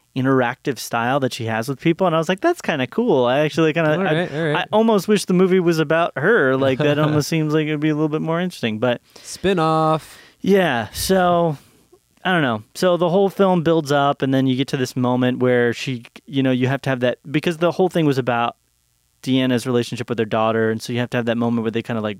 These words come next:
Speaker 1: break, and they're, like, not together.
Speaker 2: Sure.
Speaker 1: And it's kind of about that, but it's also kind of about Melissa, and she goes and she does this thing in the movie, and I won't talk about it.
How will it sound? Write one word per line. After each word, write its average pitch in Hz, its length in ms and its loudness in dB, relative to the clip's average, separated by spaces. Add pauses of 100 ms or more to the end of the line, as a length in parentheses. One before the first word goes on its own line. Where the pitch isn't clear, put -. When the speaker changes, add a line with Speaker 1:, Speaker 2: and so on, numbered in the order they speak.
(100)
Speaker 1:
break, 110 580 -4
and 117 140 -6
they're, 107 80 -4
like, 107 240 -6
not 107 300 -4
together. 113 200 -8
Speaker 2:
Sure. 95 360 -2
Speaker 1:
And 143 100 -2
it's 143 160 -4
kind 180 480 0
of 185 140 2
about 175 320 0
that, 170 240 2
but 151 80 -2
it's 120 100 -6
also 123 160 -8
kind 127 220 -4
of - 20 0
about 120 160 0
Melissa, 135 560 0
and 110 160 -4 (800)
she - 160 -8
goes 165 260 0
and 160 120 -2
she 156 100 -6
does 139 240 -2
this 117 260 -6 (240)
thing 139 440 0 (1200)
in 143 120 0
the 135 80 0
movie, 127 300 2
and 123 80 2
I - 20 0
won't 120 180 -4
talk 120 180 -6
about 117 280 -2
it. - 60 -14